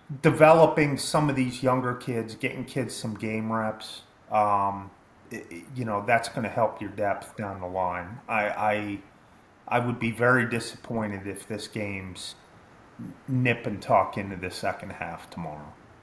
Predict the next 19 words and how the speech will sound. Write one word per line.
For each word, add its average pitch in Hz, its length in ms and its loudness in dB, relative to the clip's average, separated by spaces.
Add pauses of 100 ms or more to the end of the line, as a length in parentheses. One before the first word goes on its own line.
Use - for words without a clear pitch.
(380)
Although 107 280 2
that's 107 280 0
possible. 87 800 0
Get 117 180 -4
the 110 80 -4
win, 90 600 -4
but 87 180 -6 (600)
I, - 380 -4
I'd 113 200 0
like 117 220 0
to - 80 -10
see 113 240 -4
a 101 60 -4
complete 98 520 -8
game 95 260 -2
and 92 140 -8
make 95 220 -4
a 92 60 -6
statement. 87 500 -6